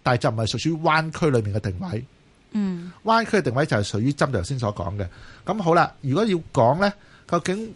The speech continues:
Speaker 1: 灣區裏面有幾多頂帽可以戴？我分別俾你挑選其中三個答案，你睇你揀邊個？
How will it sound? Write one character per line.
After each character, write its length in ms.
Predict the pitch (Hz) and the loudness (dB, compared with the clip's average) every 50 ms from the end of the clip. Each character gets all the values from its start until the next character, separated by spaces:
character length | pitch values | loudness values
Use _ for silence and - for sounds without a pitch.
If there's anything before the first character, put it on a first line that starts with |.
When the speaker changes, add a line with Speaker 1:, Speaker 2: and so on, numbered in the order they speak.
| - | -4
Speaker 1:
灣 440 | 185 220 220 214 214 220 220 226 208 | 0 2 4 4 4 2 0 -4 -8
區 240 | - - - 214 196 | -6 0 2 4 4
裏 120 | 160 151 | 4 4
面 140 | 147 139 127 123 | 2 2 2 2
有 140 | 131 143 143 | 2 2 2
幾 100 | - 131 | 0 0
多 120 | 156 185 180 | 0 0 0
頂 220 | - - 113 120 131 | 0 0 0 0 0
帽 140 | 151 143 131 | 0 -2 0
可 120 | 139 131 | 2 2
以 100 | 120 110 | 0 0
戴？ 260 | - 107 95 95 - - - _ | -2 -2 -4 -4 -6 -8 -12 _
我 120 | - 131 139 | -4 -4 -2
分 160 | - 175 147 | -2 -2 -4
別 80 | 123 - | -4 -2
俾 200 | - 135 135 127 | -2 -2 0 0
你 260 | 120 117 113 117 113 - - - _ _ _ - | 0 0 -2 -4 -6 -10 -18 -20 _ _ _ 0
挑 180 | - - 190 185 | 2 4 6 6
選 180 | 175 - 156 151 | 4 4 0 -2
其 120 | - 110 | -2 -2
中 160 | 120 143 151 | -2 -2 -4
三 320 | 147 - - 160 135 143 139 | -4 -2 2 4 4 4 4
個 100 | 127 123 | 2 0
答 100 | - 104 | 0 0
案， 180 | 95 107 107 107 | -2 -2 -2 0
你 60 | 104 | 0
睇 80 | 135 | 0
你 60 | 131 - | 0 0
揀 160 | - 101 104 | -2 -4 -4
邊 140 | 117 120 107 | -4 -4 -2
個？ 200 | 110 92 85 | -2 -4 -4